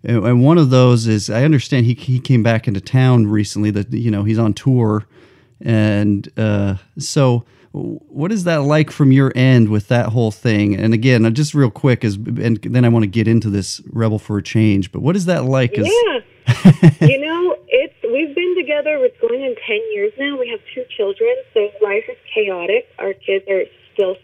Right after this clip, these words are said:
Speaker 2: small and very dependable on mommy and daddy, uh, which has been mommy a lot lately. And so juggling it is interesting, but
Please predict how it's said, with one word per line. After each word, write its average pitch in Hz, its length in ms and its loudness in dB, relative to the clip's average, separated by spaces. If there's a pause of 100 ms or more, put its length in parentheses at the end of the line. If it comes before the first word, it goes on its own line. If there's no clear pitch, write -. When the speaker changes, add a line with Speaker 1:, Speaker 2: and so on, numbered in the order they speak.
Speaker 2:
small 180 540 -4
and 175 420 -6 (560)
very 208 320 6
dependable 202 600 -4
on 208 140 -10
mommy 208 320 -10
and 214 120 -12
daddy, 196 480 2
uh, 185 320 -6
which 185 180 -4 (500)
has 214 220 -2
been 208 280 0
mommy 185 440 -2
a - 40 -6
lot 175 380 -6
lately. 180 600 0 (140)
And 202 440 -2 (420)
so 277 80 -2 (140)
juggling 262 540 -4
it 370 340 -8
is 254 160 -4 (220)
interesting, 277 580 -8
but 220 200 -4